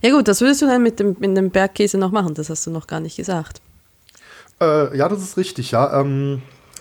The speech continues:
Speaker 2: äh, den könnte ich mir tatsächlich auch gut irgendwo, äh, warm vorstellen. Also ja, über Nudeln gerieben könnte der ganz gut schmecken. Mm,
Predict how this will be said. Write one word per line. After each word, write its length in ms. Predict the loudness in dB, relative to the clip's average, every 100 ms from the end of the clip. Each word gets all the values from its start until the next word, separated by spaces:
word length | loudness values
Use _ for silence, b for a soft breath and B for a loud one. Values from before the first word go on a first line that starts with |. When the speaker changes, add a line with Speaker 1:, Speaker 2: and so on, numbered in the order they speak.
| B
Speaker 2:
äh, 180 | -2 0 -2 -10 -2
den 320 | 0 2 0
könnte 300 | 0 -2 -2
ich 100 | -6
mir 240 | -2 -2 -4 -8 -8
tatsächlich 560 | -6 -2 -4 -4 -4 0
auch 240 | -2 -2
gut 400 | -8 -6 -4 -8 -14 -20 -20 -20 _ -12 -2
irgendwo, 640 | 0 0 0 0 0 -2 B B B B B -2
äh, 80 | 0
warm 600 | 0 0 2 2 -2 -4
vorstellen. 600 | -8 -2 0 0 0 -2 0
Also 340 | 0 2 4
ja, 200 | 2 0
über 180 | 0 2
Nudeln 340 | 2 2 2
gerieben 340 | 2 0 0 0
könnte 260 | -2 0
der 120 | 0 0
ganz 200 | -2 -4
gut 120 | -6
schmecken. 360 | -4 -4 -6 -14 -18 _ _ _ _ _ _ _ _ _
Mm, 500 | -2 0 2 0 0